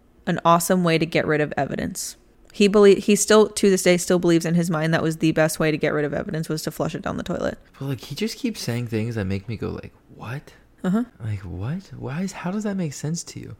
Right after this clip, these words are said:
Speaker 2: Like, what, what in your mind makes you believe that, like, make me, like, what is that? Why did you do those things? It's just weird to me. It's like he really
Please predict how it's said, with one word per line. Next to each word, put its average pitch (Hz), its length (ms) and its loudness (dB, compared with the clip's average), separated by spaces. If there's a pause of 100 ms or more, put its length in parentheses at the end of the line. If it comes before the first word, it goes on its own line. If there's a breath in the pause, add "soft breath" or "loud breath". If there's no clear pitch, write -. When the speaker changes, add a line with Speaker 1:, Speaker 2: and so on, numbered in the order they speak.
(680 soft breath)
Speaker 2:
Like, 127 140 -8
what, 170 220 2
what 151 180 4
in 190 140 -2
your 170 120 -2
mind 135 300 -6
makes 117 240 -8
you - 60 -14
believe 107 340 -6
that, - 160 -12
like, 101 180 -10
make - 220 -12
me, 95 300 -8
like, 101 200 -6
what 127 240 -4
is 131 280 -8
that? - 240 -12 (480 soft breath)
Why 120 180 0
did 160 160 -4
you 160 80 -4
do 135 180 -4
those 139 240 -8
things? - 300 -14
It's - 220 -10
just 143 180 -8
weird 110 340 -2
to 117 120 -6
me. 85 320 -8
It's - 200 -8
like 110 120 -2
he 135 160 -6
really 127 420 -2